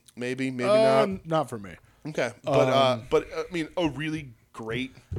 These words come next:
Speaker 2: It was cool.
Speaker 1: big
Speaker 2: It,
Speaker 1: time
Speaker 2: it
Speaker 1: moment.
Speaker 2: was, yeah, it was
Speaker 1: Big
Speaker 2: cool.
Speaker 1: time moment. Lots of eyes were gonna be on it.
Speaker 2: Sure.
Speaker 1: I don't know if they stick around and come back if the numbers are up.
Speaker 2: We'll see.
Speaker 1: Um, but big time moment that they delivered on, and that's a hard thing to do in these celebrity matches.
Speaker 2: Yeah.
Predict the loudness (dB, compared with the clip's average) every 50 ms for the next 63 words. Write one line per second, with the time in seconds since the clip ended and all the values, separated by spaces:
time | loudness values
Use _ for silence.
0 | -2 0 2 2 2 2 0 -2 -2 0 2 2 4 6 8 8 8 8 6 6
1 | 6 8 8 8 8 8 6 6 8 8 8 8 8 6 6 6 4 0 -2 -4
2 | -2 -2 -2 -2 0 4 6 6 6 6 4 2 2 2 2 2 2 2 2 0
3 | 0 -2 -6 _ -18 -4 2 4 6 6 6 4 4 4 6 6 6 4 2 0
4 | -2 -2 -4 -2 -2 -2 0 0 0 2 2 2 0 -2 -2 -4 -4 -4 -4 -6
5 | -8 -12 -6 -2 0 2 2 4 4 4 4 4 2 0 0 0 -2 -2 -2 0
6 | 2 4 4 4 4 2 -2 -6 -8 -4 -2 0 0 0 -2 -6 -10 -14 -18 -20
7 | -8 -6 -4 -4 -4 -6 -6 -4 -2 -2 0 0 -2 -2 0 2 2 2 2 2
8 | 0 0 2 2 2 2 0 -2 -4 -8 -8 -4 0 2 2 2 2 0 -2 -4
9 | 2 6 6 6 6 6 2 0 0 2 2 2 2 2 2 4 4 2 2 2
10 | 2 0 0 -2 0 0 0 0 2 2 2 2 2 0 -2 -4 -6 -6 -6 -4
11 | -2 0 0 0 0 0 0 0 0 0 0 -2 -2 -2 -2 -2 -2 -4 -4 -4
12 | -4 -6 -6 -6 -6 -4 -4 -4 -4 -4 -6 -6 -6 -8 -6 -8 -8 -8 -6 -6
13 | -6 -6 -6 -8 -10 -12 -12